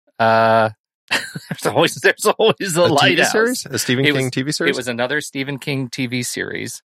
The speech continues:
Speaker 1: and I really enjoyed it. Um, it ran for a lot of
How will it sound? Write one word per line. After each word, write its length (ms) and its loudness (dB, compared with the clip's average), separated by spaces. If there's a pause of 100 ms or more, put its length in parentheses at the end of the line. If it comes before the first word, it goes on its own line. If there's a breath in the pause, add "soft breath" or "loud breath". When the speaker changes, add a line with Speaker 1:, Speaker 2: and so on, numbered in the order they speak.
Speaker 1:
and 120 4
I 140 4
really 320 4
enjoyed 380 2
it. 140 0 (140)
Um, 480 2
it 160 -2
ran 260 2
for 280 0 (1000)
a 60 -2
lot 280 -2 (120)
of 200 -4